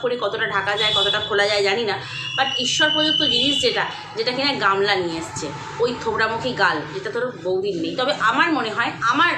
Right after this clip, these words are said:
আমার মনে হয় যে ওর গামলার থেকে ওর বৌদি কিন্তু রং শ্যামলা হলেও অনেকাংশ সুন্দর, নাক চোখ অনেকাংশ সুন্দর। তো যাই হোক, সেখানে অবশ্যই সেটা বলা যাবে না, বাড়ির মাও বলতে পারবে না, তার কারণ হচ্ছে মেয়েকে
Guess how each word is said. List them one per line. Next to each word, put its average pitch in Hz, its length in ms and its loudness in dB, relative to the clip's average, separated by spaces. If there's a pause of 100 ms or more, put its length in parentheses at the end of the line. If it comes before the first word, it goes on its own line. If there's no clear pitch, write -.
(120)
আমার 277 280 0
মনে 208 200 0
হয় 214 220 -2 (360)
যে 240 140 0
ওর 240 200 2
গামলার 208 420 2 (100)
থেকে 226 260 -2
ওর 208 120 -2
বৌদি 190 320 0
কিন্তু 254 440 -4 (280)
রং 214 280 0
শ্যামলা 214 400 0
হলেও 269 320 0
অনেকাংশ 233 460 -2
সুন্দর, 160 420 -4 (100)
নাক 214 280 0
চোখ 277 260 -2
অনেকাংশ 208 420 -2
সুন্দর। 139 380 -8 (440)
তো 320 60 -6
যাই 302 180 4
হোক, 302 140 2
সেখানে 285 440 2 (140)
অবশ্যই 254 460 0
সেটা 262 200 0
বলা 226 220 2
যাবে 226 200 2
না, 214 200 0 (140)
বাড়ির 185 280 2
মাও 185 420 0
বলতে 233 260 2
পারবে 214 260 2
না, 208 160 -2 (240)
তার 202 100 -4
কারণ 202 240 2
হচ্ছে 220 200 -4
মেয়েকে 233 400 -2